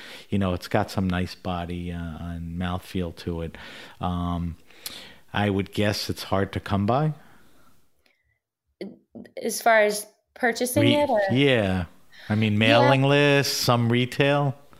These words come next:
Speaker 2: Yeah, I, I, so this wine has been released, um, and currently it is sold out. I have, um, I, I have some left I keep for library wine. It's, I
Speaker 1: Right.
Speaker 2: like to keep wines,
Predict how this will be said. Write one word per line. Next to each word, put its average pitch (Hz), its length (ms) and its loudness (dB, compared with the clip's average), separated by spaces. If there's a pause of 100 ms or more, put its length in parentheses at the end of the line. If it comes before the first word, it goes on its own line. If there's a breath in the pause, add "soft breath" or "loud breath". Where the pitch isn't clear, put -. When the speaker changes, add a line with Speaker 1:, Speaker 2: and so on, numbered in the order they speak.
(180)
Speaker 2:
Yeah, 339 420 4
I, 311 500 4
I, - 60 -4
so 311 260 0
this 349 300 0
wine 359 400 4
has 240 400 0
been 220 240 0
released, 220 840 -4
um, 190 640 -2
and 208 280 -2
currently 214 500 -2
it - 420 -6
is 208 260 -4
sold 190 240 2
out. 190 380 2
I 190 80 4
have, 196 580 0 (480 soft breath)
um, 180 480 -2 (1300)
I, 220 300 2
I 233 100 6
have 233 240 2
some 220 300 2
left 220 260 0
I 220 60 0
keep 214 320 -6
for 208 160 2
library 190 560 0
wine. 254 400 0
It's, 247 180 -8
I - 120 0
Speaker 1:
Right. - 80 4
Speaker 2:
like 208 160 2
to - 100 -12 (160)
keep - 180 -6 (480 loud breath)
wines, 208 640 0